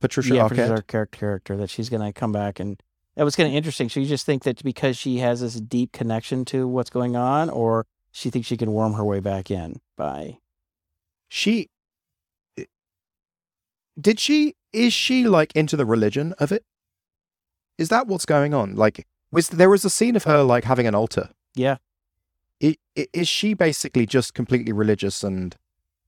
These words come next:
Speaker 1: she believes in
Speaker 2: Yeah,
Speaker 1: it
Speaker 2: so
Speaker 1: type of
Speaker 2: she's
Speaker 1: thing?
Speaker 2: kinda into the cult. So I think, I think part of it is that even though they were gonna fire her, they fired her or whatever, she's so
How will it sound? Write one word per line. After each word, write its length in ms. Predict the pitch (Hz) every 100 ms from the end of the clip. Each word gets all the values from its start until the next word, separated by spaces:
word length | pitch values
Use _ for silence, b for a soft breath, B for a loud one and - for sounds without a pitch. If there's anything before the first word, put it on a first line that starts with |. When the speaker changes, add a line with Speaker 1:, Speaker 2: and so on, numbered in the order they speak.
| _ _ _
Speaker 1:
she 200 | - -
believes 320 | 110 110 107 156
in 60 |
Speaker 2:
Yeah, 120 | 151 127
Speaker 1:
it 40 |
Speaker 2:
so 60 | 104
Speaker 1:
type 60 |
of 60 | -
Speaker 2:
she's 140 | 220
Speaker 1:
thing? 80 | -
Speaker 2:
kinda 180 | 190 160
into 260 | 120 131 123
the 100 | 113
cult. 400 | - 101 90 -
So 140 | 139
I 100 | 131
think, 300 | 131 185 170 - _ _ _
I 80 | 156
think 200 | 220 214
part 280 | - 147 147
of 60 | 135
it 200 | 123 123
is 260 | 127 113
that 360 | 113 113 107 107 -
even 280 | - 165 185
though 120 | 147
they 100 | 135
were 60 | 127 117
gonna 100 | 101
fire 460 | - 101 110 107
her, 140 | 110 -
they 100 | 113
fired 360 | 110 107 107
her 120 | 113
or 60 | 104
whatever, 400 | 101 104 110 101
she's 220 | - 113 -
so 680 | - 117 117 113 107 104